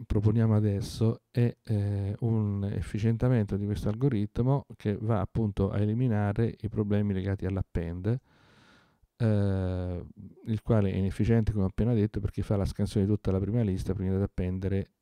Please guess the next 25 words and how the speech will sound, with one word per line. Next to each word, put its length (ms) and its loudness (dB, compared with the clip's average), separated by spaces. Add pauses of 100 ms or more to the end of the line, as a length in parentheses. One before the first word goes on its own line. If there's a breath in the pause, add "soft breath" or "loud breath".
cioè 200 -10
la 40 -6
lista 220 -4
percorsi, 480 -2
i 20 4
nuovi 240 4
percorsi 460 -2
espansione, 580 -6
cioè 180 -4
i 80 -6
percorsi 520 0
espans-, 600 -4
estesi, 640 -4
che 180 -12
io, 100 -6 (100)
che 80 -6
li 60 0
ho 40 -4
chiamati 340 -4
estesi, 420 -4 (640 loud breath)
vengono 540 2
appesi 440 0
solo 260 2
dopo 240 0
che 140 -2